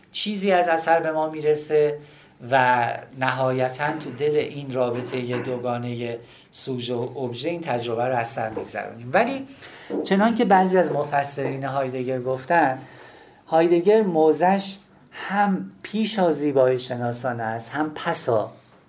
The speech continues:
زیبایی شناسانه، یعنی هم پیشا استتیکیه، هم پسا استتیکی. به این معنی که پسا استتیکیه به خاطر اینکه می‌خواد یک جور هنر غیر استتیکی رو مطرح کنه، چیزی که اینجا تو این رساله خواهیم دید.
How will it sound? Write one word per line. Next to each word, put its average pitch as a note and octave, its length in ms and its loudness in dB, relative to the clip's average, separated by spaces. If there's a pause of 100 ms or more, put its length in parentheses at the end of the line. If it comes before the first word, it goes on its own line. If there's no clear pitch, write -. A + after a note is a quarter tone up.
(120)
زیبایی G#2 420 0
شناسانه، G#2 540 -10
یعنی C3+ 180 -2
هم E3 200 -2
پیشا F3+ 360 -2
استتیکیه، B2 760 0
هم D3 240 -6
پسا D3 320 -2
استتیکی. G#2+ 540 -12
به A2 120 -4
این G3+ 180 2
معنی A#2 320 0
که - 180 -12 (960)
پسا A3 300 4
استتیکیه G#3+ 840 4
به E3+ 120 4
خاطر D#3+ 260 4
اینکه F#3 240 2
می‌خواد E3+ 420 2
یک F3 200 4
جور E3+ 180 2
هنر C#3+ 380 2
غیر D#3+ 440 4
استتیکی B2+ 640 -4
رو A#2+ 300 2 (220)
مطرح A#2+ 460 0
کنه، A#2 320 -6
چیزی B2+ 280 -10
که C3 80 -2
اینجا A#2 380 -2 (220)
تو B2+ 100 -10
این A#2+ 140 -6
رساله A#2 400 -4
خواهیم G#2+ 320 -8
دید. G2+ 140 -16